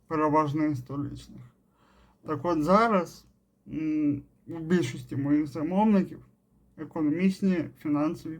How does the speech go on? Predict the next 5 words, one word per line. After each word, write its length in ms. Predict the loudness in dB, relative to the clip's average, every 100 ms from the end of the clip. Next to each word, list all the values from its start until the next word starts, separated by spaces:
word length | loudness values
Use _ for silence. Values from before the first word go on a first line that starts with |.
| -12
проблеми. 500 | -12 -8 -10 -10 -14 -16 _ _ _ _ _ _ _ _ _ _ _ _ _
У 260 | -6 -2 2
інших 480 | 4 4 4 2 2
моїх 300 | 0 0 -2
замовників 760 | -2 0 0 -2 -6 -10 -14